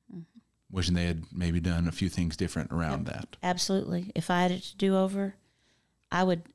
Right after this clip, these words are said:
Speaker 1: um, limit myself to how many people I could say yes to.
Speaker 2: I didn't hear the transition to motherhood or parenthood as an example of liminal space this weekend,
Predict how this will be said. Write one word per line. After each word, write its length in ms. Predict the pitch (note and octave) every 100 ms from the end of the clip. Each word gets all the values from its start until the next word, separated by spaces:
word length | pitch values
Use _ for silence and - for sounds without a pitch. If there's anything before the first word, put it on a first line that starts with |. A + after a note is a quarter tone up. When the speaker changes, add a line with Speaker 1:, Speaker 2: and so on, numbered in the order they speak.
| _
Speaker 1:
um, 380 | F3+ F#3 F#3 F3+ - _ _ _ _ _ _ _ _ _ _ _ _ _ _ _ _ _ _ _
limit 340 | E3 G3 A3 -
myself 640 | F#3+ F#3+ - F3+ F3 - -
to 480 | F#3 F3 F3+ F3+ - F#3 F3+ _ _ _ _ _ _
how 140 | F#3 F3+
many 220 | F3+ E3+
people 300 | E3 E3+ E3+
I 100 | D#3+
could 140 | D#3+ F3+
say 160 | -
yes 280 | D#3+ E3+ D#3+
to. 120 | - - - _ _ _ _ _ _ _ _ _ _ _ _ _ _
Speaker 2:
I 80 | B2
didn't 240 | D3 D#3+
hear 300 | C3+ B2 A#2 A2
the 120 | G2
transition 760 | - A2 A#2 G2 - F#2+ F#2+ -
to 80 | -
motherhood 720 | F#2 G2+ G#2+ G2+ G#2+ G#2 F#2
or 120 | - E2+
parenthood 640 | G#2 G2 E2 F2 E2 D#2+
as 140 | E2+ E2+
an 80 | F2
example 400 | D#2+ F#2 F#2 F2+
of 120 | D2+
liminal 320 | F2 F2+ F2+
space 440 | - - C2 - -
this 160 | -
weekend, 420 | C#2 D2 - G1+